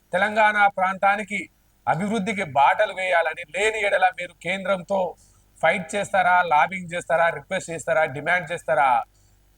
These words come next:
ఏదో రకంగా కేంద్రం నుంచి తెలంగాణ ప్రాంతానికి, తెలంగాణ రాష్ట్రానికి కొద్దిలా అవసరమైనన్ని నిధులు, కనీసం మీ నియోజకవర్గాల అభివృద్ధి కోసమన్న నిధులు, తొమ్మిది జిల్లాలు కేంద్రంలో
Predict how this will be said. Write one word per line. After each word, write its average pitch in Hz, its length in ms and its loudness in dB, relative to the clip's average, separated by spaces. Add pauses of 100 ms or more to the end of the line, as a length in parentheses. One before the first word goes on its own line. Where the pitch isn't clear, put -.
(120)
ఏదో 240 420 4
రకంగా 214 400 0
కేంద్రం 208 680 -2
నుంచి 180 300 -10
తెలంగాణ 170 680 0 (100)
ప్రాంతానికి, 156 540 0
తెలంగాణ 147 520 -2
రాష్ట్రానికి 139 840 0 (680)
కొద్దిలా 175 400 2 (880)
అవసరమైనన్ని 226 840 2
నిధులు, 170 280 -12
కనీసం 233 520 0
మీ 202 140 -4
నియోజకవర్గాల 185 840 0
అభివృద్ధి 202 480 0
కోసమన్న 180 520 -2
నిధులు, 151 360 -10 (400)
తొమ్మిది 214 380 -2
జిల్లాలు 202 440 2
కేంద్రంలో 202 720 -2